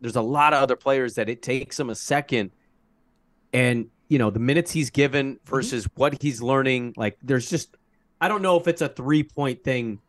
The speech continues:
Speaker 1: a three-point learning experience, more so it's just, like, it's kind of the ebbs and flows of what the league presents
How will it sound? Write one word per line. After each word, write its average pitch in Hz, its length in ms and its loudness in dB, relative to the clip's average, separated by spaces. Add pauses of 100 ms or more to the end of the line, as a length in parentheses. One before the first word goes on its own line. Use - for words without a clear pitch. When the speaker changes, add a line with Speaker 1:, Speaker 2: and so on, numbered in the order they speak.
(480)
Speaker 1:
a - 100 -10
three-point 139 580 2
learning 127 300 0
experience, 113 480 -4
more 131 180 -2
so 127 200 0
it's 113 140 -6
just, - 160 -12
like, 123 260 -4
it's 123 180 -10
kind 156 180 -2
of 143 60 0
the 131 200 -8
ebbs 123 360 -2
and 123 160 0
flows 120 680 2
of 110 140 -4
what 123 220 2
the 131 100 2
league 113 400 -2
presents 107 720 -4